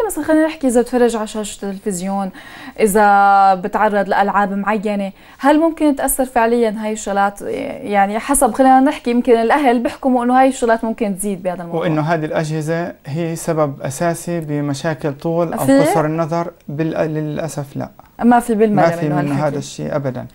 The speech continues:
Speaker 1: حتى الإشعاعات الضارة اللي يعني أكيد آخر شيء سمعنا إنه في إشعاعات ضارة بتطلعها الأشعة-، الشاشات هاي، ما بتأثر على النظر على العيون بشكل
Speaker 2: هلا
Speaker 1: خاص؟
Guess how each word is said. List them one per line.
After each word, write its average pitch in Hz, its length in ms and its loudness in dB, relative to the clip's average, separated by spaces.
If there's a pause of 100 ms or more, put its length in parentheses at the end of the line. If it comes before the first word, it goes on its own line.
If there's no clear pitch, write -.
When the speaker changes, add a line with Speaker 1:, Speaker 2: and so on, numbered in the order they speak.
(120)
Speaker 1:
حتى 320 220 2
الإشعاعات 226 580 2
الضارة 202 380 2
اللي 185 180 -2 (520)
يعني 208 220 0
أكيد 220 260 0
آخر 214 200 0
شيء 208 220 -6
سمعنا 226 340 0
إنه 240 140 0
في 247 140 0
إشعاعات 214 360 2
ضارة 196 220 0
بتطلعها 185 440 -4
الأشعة-، 180 320 -8 (300)
الشاشات 190 800 0
هاي، 180 160 -4 (200)
ما 277 100 4
بتأثر 262 460 4
على 220 160 6
النظر 214 460 2
على 185 100 -4
العيون 190 500 0
بشكل 196 340 -8
Speaker 2:
هلا 165 440 -2
Speaker 1:
خاص؟ 196 400 0